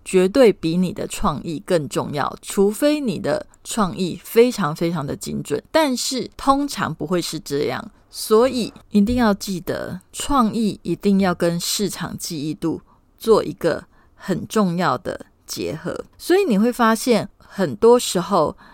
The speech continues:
尤其是像我去年在写选举文案的时候，你会发现我用的字都非常非常的简单。你去观察今年的选举文案，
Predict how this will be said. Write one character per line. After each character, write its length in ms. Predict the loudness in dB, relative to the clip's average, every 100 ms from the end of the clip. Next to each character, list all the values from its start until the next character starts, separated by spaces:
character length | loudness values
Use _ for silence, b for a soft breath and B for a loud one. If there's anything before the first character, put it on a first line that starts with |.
| B
尤 120 | 4
其 240 | 4 4 -2
是 220 | -2 -2
像 320 | 0 4 4
我 180 | 4 2
去 260 | 0 0 2
年 180 | 2 0
在 180 | 0
写 240 | 0 -2 -4
选 240 | -2 -2
举 220 | -2 -6
文 160 | -4 -4
案 160 | -4 -4
的 100 | -4
时 140 | -6
候， 220 | -4 0
你 100 | 0
会 200 | 0 -2
发 280 | -2 2 2
现 220 | 2 0 0
我 140 | 0
用 240 | 0 2
的 100 | 0 -2
字 320 | -4 -6 -4
都 180 | -4 -4
非 300 | 0 0 0
常 180 | -2 -6
非 140 | -6
常 180 | -6 -8
的 80 | -8
简 240 | -10 -10 -8
单。 200 | -8 -6
你 100 | -4
去 160 | -2 -2
观 320 | 2 2 2
察 240 | 0 0 -2
今 340 | -2 -2 0
年 180 | 0 -2
的 80 | -4
选 220 | -2 -4
举 140 | -4 -4
文 180 | -4 -4
案， 180 | -8